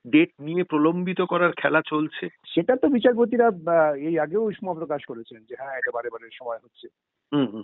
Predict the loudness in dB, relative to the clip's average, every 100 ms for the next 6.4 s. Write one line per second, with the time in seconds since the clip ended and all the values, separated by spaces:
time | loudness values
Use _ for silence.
0 | -12 -10 -8 -8 -8 -12 -16 _ -8 -6
1 | -4 -4 0 2 2 0 -2 0 4 4
2 | 4 2 0 2 2 2 0 0 2 0
3 | -2 -4 -4 -2 -6 -6 -6 -6 -6 -8
4 | -8 -4 -4 -4 -6 0 2 4 2 2
5 | 2 0 -2 -4 -8 -8 -10 -8 -8 -6
6 | -8 _ -10